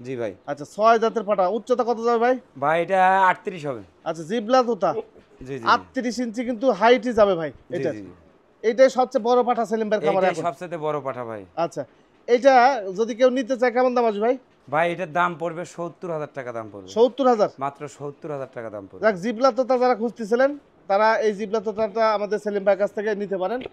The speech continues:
Speaker 2: ভাইয়ের সাথে বিস্তারিত কথা বলে নেবেন। ভাই, এই, এটা পাঠাতে কি ক্যারিং কস্ট আপনি দিয়ে দিবেন?
Speaker 1: হ্যাঁ, হ্যাঁ, সমস্ত কিছু আমি দিয়ে দেবো ভাই।
Speaker 2: আচ্ছা, সমস্ত কিছু আমাদের সেলিম ভাই দিয়ে দিবেন।
Speaker 1: জি, জি।
Speaker 2: ও যত টাকাই লাগুক,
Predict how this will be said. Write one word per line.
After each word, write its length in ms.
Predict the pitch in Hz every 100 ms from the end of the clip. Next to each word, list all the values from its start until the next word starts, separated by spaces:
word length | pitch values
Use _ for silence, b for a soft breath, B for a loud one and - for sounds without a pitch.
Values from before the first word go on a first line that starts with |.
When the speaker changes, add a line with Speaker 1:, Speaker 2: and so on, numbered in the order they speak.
| _ _ _ -
Speaker 2:
ভাইয়ের 140 | 190
সাথে 180 | 196 208
বিস্তারিত 320 | 208 220 202 185
কথা 200 | 196 208
বলে 160 | 220
নেবেন। 260 | 208 240 233
ভাই, 140 | 240 240
এই, 240 | 254 254
এটা 180 | 226 233
পাঠাতে 420 | 208 220 247 240
কি 120 | 240 226
ক্যারিং 220 | 240 247
কস্ট 180 | 240 240
আপনি 180 | 220
দিয়ে 140 | 202 262
দিবেন? 200 | 233 170
Speaker 1:
হ্যাঁ, 280 | 160 175 156
হ্যাঁ, 160 | 160
সমস্ত 400 | - 170 170 -
কিছু 220 | 165 147
আমি 180 | 151 143
দিয়ে 160 | 131 127
দেবো 180 | 113 107
ভাই। 200 | 123 156
Speaker 2:
আচ্ছা, 140 | 139
সমস্ত 400 | 208 226 233 -
কিছু 320 | 214 220 240
আমাদের 240 | 220 220 202
সেলিম 240 | 202 202
ভাই 120 | 196
দিয়ে 160 | 165 165
দিবেন। 260 | 139 117
Speaker 1:
জি, 180 | 107 113
জি। 360 | 95 85 _ 196
Speaker 2:
ও 120 | 214
যত 280 | 220 233 262
টাকাই 240 | 254 262
লাগুক, 300 | 254 254 294